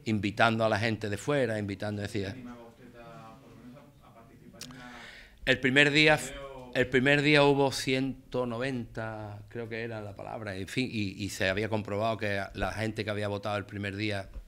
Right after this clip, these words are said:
Speaker 1: lo había hecho de una manera bastante, gente muy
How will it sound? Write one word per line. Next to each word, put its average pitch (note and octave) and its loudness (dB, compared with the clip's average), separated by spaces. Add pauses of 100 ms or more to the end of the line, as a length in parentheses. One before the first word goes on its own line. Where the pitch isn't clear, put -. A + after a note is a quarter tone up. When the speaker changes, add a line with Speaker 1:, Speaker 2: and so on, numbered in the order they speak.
Speaker 1:
lo G2+ -4
había G#2+ -2
hecho G#2+ -6
de G2+ -4
una G2+ -6
manera G2 -4
bastante, F#2+ -4 (320)
gente A2 2
muy G#2 2